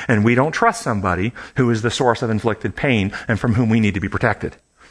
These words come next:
And so this imperialistic view of God is absolutely part of the wine of Babylon. It's part of what's infecting the church.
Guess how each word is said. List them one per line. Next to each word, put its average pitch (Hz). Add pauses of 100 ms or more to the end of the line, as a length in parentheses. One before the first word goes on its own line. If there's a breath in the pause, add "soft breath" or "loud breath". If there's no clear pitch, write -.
(140 soft breath)
And 104
so 127
this 117
imperialistic 202
view 160
of 135
God 120
is 113
absolutely 135 (380)
part 143
of 120
the 113
wine 113
of 92
Babylon. 160 (300 loud breath)
It's 120
part 139
of 123
what's 123
infecting 127
the 110
church. 214